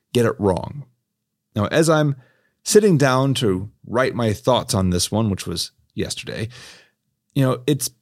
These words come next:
been a hundred and thirteen days into the longest cut I've ever been in, in my life. By cut, I mean a calorie deficit to try and shave off some body fat.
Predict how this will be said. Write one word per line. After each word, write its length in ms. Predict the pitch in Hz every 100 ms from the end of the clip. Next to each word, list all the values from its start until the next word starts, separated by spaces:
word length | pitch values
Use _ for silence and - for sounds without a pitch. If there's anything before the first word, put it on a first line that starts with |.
| _
been 560 | - 160 170 170 170 156 - - -
a 100 | 113
hundred 320 | 117 180 180
and 100 | 165
thirteen 560 | - 147 - 135 143 123
days 360 | 107 104 104 104
into 180 | -
the 80 | 87
longest 540 | 85 92 104 101 - -
cut 260 | 113 -
I've 200 | - 92
ever 240 | - 101 117
been 200 | 92 90
in, 140 | 90
in 60 | 90
my 140 | -
life. 340 | 62 50 - -
By 160 | - -
cut, 180 | - -
I 100 | 92
mean 200 | 92 87
a 60 | 95
calorie 400 | 127 127 117 98
deficit 420 | 98 95 90 -
to 80 | -
try 300 | - 87 80
and 100 | 87
shave 260 | 95 92
off 220 | 82 80
some 140 | - -
body 240 | - -
fat. 260 | - -